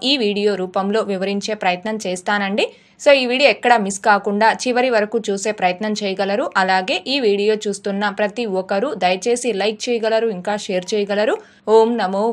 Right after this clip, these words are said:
వెంకటేశాయ. ముందుగా మొదటి అప్డేటు, ఎస్ఎస్టీ మరియు ఎస్ఈడీ టికెట్లు పొందిన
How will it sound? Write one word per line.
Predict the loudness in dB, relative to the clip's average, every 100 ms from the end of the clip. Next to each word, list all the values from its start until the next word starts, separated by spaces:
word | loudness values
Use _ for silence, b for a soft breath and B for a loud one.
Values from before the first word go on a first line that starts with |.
| -2
వెంకటేశాయ. | -4 -2 0 0 0 -2 0 0 2 0 b b b -2
ముందుగా | 2 6 6 8 8 8
మొదటి | 4 6 6 4 2
అప్డేటు, | 2 2 2 2 -4 b b 2 4
ఎస్ఎస్టీ | 8 6 6 0 -2 0
మరియు | 0 0 -2 -4 2 2
ఎస్ఈడీ | 4 2 4 2 2
టికెట్లు | 4 4 4 2
పొందిన | 2 2 2